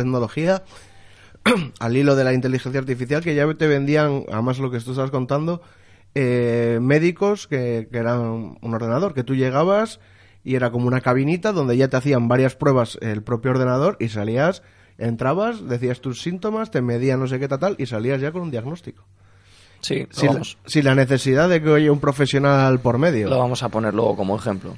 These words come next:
Speaker 2: porque
Speaker 1: Ah.
Speaker 2: precisamente es una de las tecnologías que, que bastante auge tiene ahora. Por ir cerrando lo que, varios hilos que habíamos abierto, eh, el tema de las emociones, de los sentimientos, de tiene conciencia, una inteligencia.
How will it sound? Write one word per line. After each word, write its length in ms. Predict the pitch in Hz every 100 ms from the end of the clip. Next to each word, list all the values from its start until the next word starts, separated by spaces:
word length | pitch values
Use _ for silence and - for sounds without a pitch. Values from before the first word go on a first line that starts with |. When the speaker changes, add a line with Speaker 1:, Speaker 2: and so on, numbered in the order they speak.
| -
Speaker 2:
porque 180 | 90 120
Speaker 1:
Ah. 40 |
Speaker 2:
precisamente 500 | 92 104 104 107 110 110
es 80 | 107
una 140 | 92
de 40 | 92
las 120 | 92
tecnologías 560 | 90 90 92 92 92
que, 400 | - 90 - - 104
que 100 | -
bastante 960 | - - 113 117 104 85 - - - -
auge 280 | - - 104
tiene 200 | - 92
ahora. 240 | 98 - - - - - - - - -
Por 200 | - 131
ir 80 | 135
cerrando 360 | 139 151 147 143
lo 140 | 135 -
que, 200 | 107 127 -
varios 280 | 135 131 123
hilos 200 | 131 -
que 80 |
habíamos 280 | 110 117 123
abierto, 500 | 123 113 117 - 101 - - _ _ -
eh, 540 | 107 107 104 104 101 104
el 100 | 113
tema 240 | 120 120
de 60 | 110
las 160 | 104
emociones, 540 | 107 104 - 127 104 107
de 60 |
los 140 | 98 98
sentimientos, 640 | 104 101 101 113 101 104
de 340 | 101 95 98 101
tiene 280 | 104 107
conciencia, 580 | 104 107 120 120 123 98
una 120 | 117
inteligencia. 680 | 104 101 98 98 107 92 92